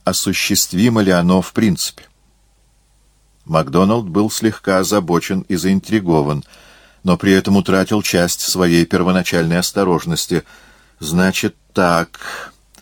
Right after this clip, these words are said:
мистер Хавард, отныне, чтобы все было честно. Вы спрашиваете меня, возможно ли теоретически поразить цель диаметром шесть дюймов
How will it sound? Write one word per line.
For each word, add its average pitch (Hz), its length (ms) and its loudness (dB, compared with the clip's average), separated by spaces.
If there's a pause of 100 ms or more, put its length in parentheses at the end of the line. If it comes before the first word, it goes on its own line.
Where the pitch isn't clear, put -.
(240)
мистер 85 680 0
Хавард, 82 720 -2
отныне, 82 600 -2 (640)
чтобы 80 320 -4
все 87 260 -2
было 101 240 0
честно. 78 680 -4 (1600)
Вы 87 200 2
спрашиваете 110 840 2
меня, 82 440 0 (680)
возможно 101 540 0
ли 101 140 4
теоретически 92 1000 0
поразить 85 540 0
цель 101 380 0
диаметром 85 720 0
шесть - 520 -2 (100)
дюймов 82 540 0